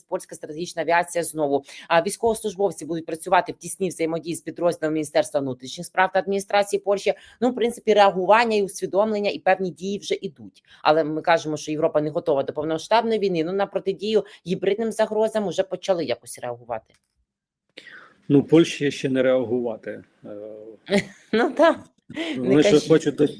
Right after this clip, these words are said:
Speaker 2: дочекатися не українського зерна, а російських танків, тоді вже реагувати. Ну, вони молодці, що, але запізно, коли підривають, значить,
Speaker 1: Так.
Speaker 2: вже є якийсь елемент, який вони пройшли.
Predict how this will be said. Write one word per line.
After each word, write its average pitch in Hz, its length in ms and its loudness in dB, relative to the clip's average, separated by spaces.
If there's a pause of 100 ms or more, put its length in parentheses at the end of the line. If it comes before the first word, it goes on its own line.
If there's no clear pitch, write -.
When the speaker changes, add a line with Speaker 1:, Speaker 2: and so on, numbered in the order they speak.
(220)
Speaker 2:
дочекатися 135 1000 -4 (420)
не 139 140 -2
українського 139 600 -2
зерна, 135 540 -2
а 123 140 -4
російських 131 480 -8
танків, 165 400 -2
тоді 123 280 -4
вже 135 160 -4
реагувати. 110 680 -8 (100)
Ну, 110 100 -20 (100)
вони 139 160 -6
молодці, 202 500 -2
що, 123 460 0 (120)
але 143 200 4
запізно, 156 800 0 (120)
коли 165 240 0
підривають, 151 920 -2 (720)
значить, 160 180 -6
Speaker 1:
Так. 156 140 0
Speaker 2:
вже 165 240 -4
є 139 180 -8
якийсь 156 520 -6
елемент, 147 440 -6
який 151 240 -8
вони 147 260 -6
пройшли. 127 600 -4